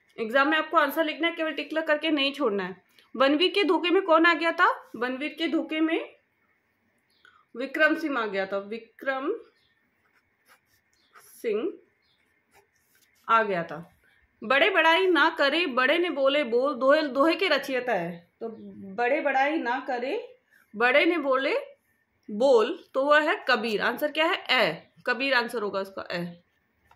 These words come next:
नेक्स्ट है, निम्नलिखित रिक्त स्थानों की पूर्ति कीजिए। किताबों में झरने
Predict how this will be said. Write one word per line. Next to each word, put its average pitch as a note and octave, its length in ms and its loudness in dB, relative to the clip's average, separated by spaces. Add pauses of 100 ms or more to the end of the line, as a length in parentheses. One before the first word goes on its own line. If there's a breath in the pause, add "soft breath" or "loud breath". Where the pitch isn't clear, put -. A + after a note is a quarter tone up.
(2750 soft breath)
नेक्स्ट C#4+ 260 -2
है, G4+ 60 2
निम्नलिखित F#4 520 0
रिक्त D#4+ 200 -6
स्थानों E4 380 2
की F#4+ 100 0
पूर्ति D4 380 -6
कीजिए। G#3+ 240 -6
किताबों D#4 520 0
में F#4+ 200 0
झरने C#4 640 -2